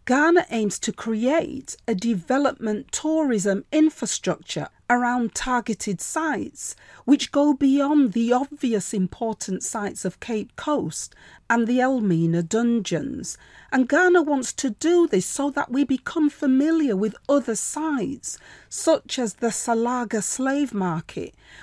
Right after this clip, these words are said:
which is in the northern region of the country, or the Pikworo Slave Camp, which is in the Upper East region of the country, or the Asimpraso site, which is in the central region of the country,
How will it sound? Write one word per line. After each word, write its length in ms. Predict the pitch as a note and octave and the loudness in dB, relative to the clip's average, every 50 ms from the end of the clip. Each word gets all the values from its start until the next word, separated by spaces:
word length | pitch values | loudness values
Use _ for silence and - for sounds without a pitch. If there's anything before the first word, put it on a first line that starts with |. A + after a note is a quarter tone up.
| - | -6
which 220 | - B3+ C4+ - - | -2 -2 -2 0 0
is 100 | C4+ A#3 | 0 2
in 140 | C4 B3+ B3 | 2 2 2
the 120 | A#3+ A#3 | 2 2
northern 580 | A3 A3+ A#3+ B3+ C4 C4 B3+ - A3+ G3 F#3 F3+ | 2 2 2 2 2 2 2 0 0 2 2 2
region 360 | F3 E3+ E3+ - - E3 D#3 | 2 2 0 -2 -2 -4 -4
of 140 | D3+ - - | -4 -4 -6
the 80 | D#3+ | -12
country, 640 | - - - F3 D#3 D#3+ - - - C#3 - - - _ _ _ _ _ _ _ _ _ - | -10 -6 -6 -4 -4 -4 -4 -6 -8 -8 -8 -8 -10 _ _ _ _ _ _ _ _ _ 0
or 160 | A#3+ B3+ B3+ | 2 2 2
the 140 | G#3+ B3 - | 2 0 -2
Pikworo 880 | - - B3+ - - - - B3+ C4 B3+ B3 A#3+ A#3 A#3 A3+ A3+ A3+ - _ | 0 -4 -6 -6 -6 -6 -2 0 2 2 2 2 0 0 0 -2 -4 -8 _
Slave 560 | - - - - D4 D4+ D4+ E4 D#4+ D#4+ - | -12 -8 -2 0 2 2 4 2 2 0 0
Camp, 520 | - - - F#3 D#3+ - - - - _ - - - - - _ _ _ _ _ _ | -6 -10 -8 -6 -6 -6 -8 -10 -12 _ -16 -16 -16 -16 -18 _ _ _ _ _ _
which 200 | - A3+ B3 - | -8 -8 -4 -2
is 120 | C4 A#3+ A#3+ | -2 0 2
in 140 | C4 B3 | 2 2
the 180 | B3 B3+ - - - | 2 2 0 0 0
Upper 300 | C#4 C4+ - - B3+ B3 - - | -2 -2 0 -2 -6 -8 -6 0
East 360 | - D#4+ E4+ E4+ - - - | 2 4 4 4 2 0 -6
region 400 | - G#3+ G3+ F#3 E3+ - F#3+ F3 | -4 -2 -2 -2 -2 -2 -2 -2
of 120 | D#3+ D#3 - | -2 -2 -4
the 80 | - | -10
country, 640 | - - - F3+ E3 E3 E3+ - - D#3+ C#3+ - F3 - _ _ - - - - - _ _ - | -12 -6 -4 -2 -2 -2 -2 -4 -4 -6 -6 -6 -8 -12 _ _ -20 -20 -20 -20 -20 _ _ -6
or 180 | - B3 C#4 C#4 | 0 2 2 2
the 240 | A3 C4 A#3+ C4 - - | 2 0 -2 -2 -4 -4
Asimpraso 1080 | - C#4+ C#4+ - - - B3 A3+ A3 - - D4+ D4 D#4 F4 - - - C4+ A3+ G3+ - | -4 -4 -4 -4 -2 0 0 0 0 -2 -2 -2 -2 -2 -2 -4 -6 -4 -2 -2 -2 -2
site, 600 | - - - F3 D#3 - - - - - - - - - - - - | -4 -4 -4 -4 -4 -4 -8 -12 -16 -18 -20 -20 -20 -20 -20 -10 -8
which 200 | B3 B3+ - B3+ | -8 -6 -2 -2
is 100 | A#3+ - | -2 0
in 140 | C4 A#3+ A#3 | 0 0 0
the 100 | A3+ A3+ | 0 -2
central 540 | - - - A#3 G#3 G3 F#3 - - A3 | -4 -4 -4 -2 -2 -2 -2 -2 -4 -2
region 540 | A3 A3+ A3+ C4+ D#4 E4 E4 - - B3+ A3+ | -2 0 2 4 6 6 4 4 2 -2 0
of 160 | G3 F3+ - | 0 -2 -2
the 80 | - F3+ | -4 -8
country, 600 | - - - E3+ E3 E3+ - - - E3 F3 F3+ | -6 -4 -4 -2 -2 -2 -4 -6 -8 -8 -8 -10